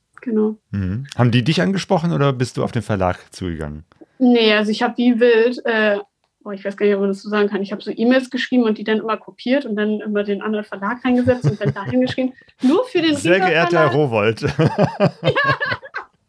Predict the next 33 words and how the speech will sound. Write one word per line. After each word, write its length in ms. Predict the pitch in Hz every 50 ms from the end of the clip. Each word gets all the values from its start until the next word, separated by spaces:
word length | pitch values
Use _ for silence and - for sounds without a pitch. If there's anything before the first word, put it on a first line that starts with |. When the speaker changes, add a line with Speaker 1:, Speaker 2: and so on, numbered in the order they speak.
| _ _ _ _ _ _ _ - - - - - - 605 605 587 571 554 554 571 - _ _
Speaker 1:
Nein, 160 | 415 415 415 392
ich 120 | 381 381 -
hab, 640 | 427 427 427 427 _ _ _ 320 302 294 285 285 294
ähm, 180 | 302 330 302 _ _ _ _ _ _ _ _ - -
Riva 320 | 302 330 370 370 440 392 403 -
Verlag 520 | 392 359 359 359 370 370 370 370 - _ _ -
und 240 | 311 311 349 330 330
noch 180 | 320 302 -
irgendeinen 340 | 294 294 285 285 285 269 254
anderen 320 | 262 269 262 254 233 220
Verlag. 560 | 220 - 220 208 202 208 208 208 208 214 - _ _ _ _ _ _ _ _ _ _ _ _ _ _ _ _ _
Oh, 140 | - 220 226 220
was 240 | 214 208 - -
war 140 | 233 233 247
das 280 | 240 214 208 208 - -
denn? 420 | 214 208 202 202 202 208 208 - _ _ _ _ _ _ _ _
Mit 140 | - 240 233
fünfzig 420 | - 403 339 - - - - -
Euro 200 | 262 262 247 254
um 120 | 247 262 247
die 140 | 233 208 190
Welt. 340 | 220 240 233 220 214 202 208
Das 180 | 220 214 -
ist 80 | - -
ein 60 | 233 214
Buch, 140 | 254 254
das 180 | - 233 214 -
fand 140 | - 233 220
ich 80 | 214
total 300 | - 220 214 - 214 214
geil. 460 | 202 214 220 233 208 214 233 277 302 _ _ _ _ _ _ _ _ _
Äh, 360 | - 226 220 220 220 214 214 214 - -
und 540 | 240 226 226 220 226 226 226 226 233 -